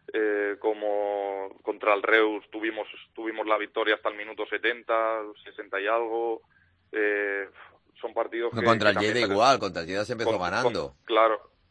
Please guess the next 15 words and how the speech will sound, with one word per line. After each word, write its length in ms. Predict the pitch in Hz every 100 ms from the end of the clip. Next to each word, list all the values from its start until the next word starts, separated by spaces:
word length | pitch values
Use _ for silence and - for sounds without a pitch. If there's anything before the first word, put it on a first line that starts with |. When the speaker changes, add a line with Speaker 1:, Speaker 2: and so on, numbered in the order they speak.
| _ -
Speaker 1:
contra 300 | 110 107 107
el 80 |
Lleida, 800 | 104 117 113 113 113 113 110 107 _
contra 260 | 117 110 107
el 60 | 104
Lleida 200 | 113 110
igual. 560 | 101 113 120 123 127 - _ _ _ _
Entonces, 540 | - 107 113 113 113 104
eso 200 | 110 104 98
son, 480 | 113 117 117 117 -
sí 120 | 127 110
que 320 | 127 123 127 _ _
hemos 220 | 127 127 -
tenido 320 | 127 131 131
un, 560 | 127 127 127 123 120